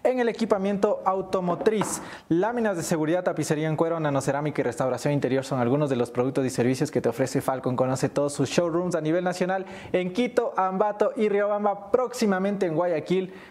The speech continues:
a la gente de allá ya mismo van a poder disfrutar de la experiencia Falcon. Vayan y vivan la experiencia Falcon en W W w punto falcon grupo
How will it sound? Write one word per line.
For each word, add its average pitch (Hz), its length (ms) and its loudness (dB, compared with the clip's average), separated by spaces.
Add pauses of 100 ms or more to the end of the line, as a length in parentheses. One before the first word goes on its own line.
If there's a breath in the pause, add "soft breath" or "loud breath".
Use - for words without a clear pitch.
(120)
a 113 120 2
la 110 100 4
gente 147 380 0
de 127 100 2
allá 135 580 -2
ya 117 200 2
mismo 135 320 2
van 131 160 2
a 127 100 0
poder 120 260 2
disfrutar 120 480 0
de 120 100 2
la 123 80 2
experiencia 120 580 0
Falcon. 139 520 0
Vayan 147 360 0
y 135 40 0
vivan 143 260 2
la 139 40 0
experiencia 131 400 0
Falcon 151 320 0
en 131 100 2
W 139 300 2
W - 0 -
w 127 300 2
punto 143 320 0
falcon 127 360 -2
grupo 143 380 0